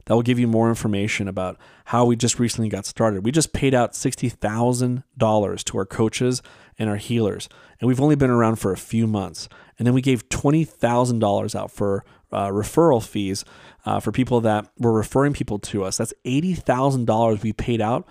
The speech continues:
We've only been around for a few months. I don't know a lot of companies that can do that, but we're doing this because we are attracting the most, most amazing people.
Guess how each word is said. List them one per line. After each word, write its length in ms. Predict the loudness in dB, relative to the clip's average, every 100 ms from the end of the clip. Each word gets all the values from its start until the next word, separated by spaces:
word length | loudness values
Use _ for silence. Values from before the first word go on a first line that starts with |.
| -18 _
We've 120 | 0
only 120 | 2 4
been 160 | 4
around 240 | 4 2 0
for 180 | -2
a 60 | -6
few 260 | -4 -2 0
months. 440 | -2 -4 -12 -18 -20 -20 _
I 60 | 0
don't 80 | 4
know 100 | 4
a 140 | 4
lot 80 | 4
of 140 | 2 -2
companies 440 | -4 -2 -2 -2
that 120 | -4
can 180 | -4 -6
do 160 | -4 -2
that, 280 | 0 -2 -6 -18 -20 -6
but 80 | 0
we're 120 | 2
doing 180 | 4 4
this 100 | 4
because 260 | 0 0 0
we 120 | 2
are 60 | 0
attracting 500 | 0 0 0 -2 -2
the 100 | 0
most, 320 | 0 -2 -6 -16 _
most 300 | -6 -4 -4
amazing 580 | -4 -2 0 0 0 -2
people. 460 | -2 -2 -2 -8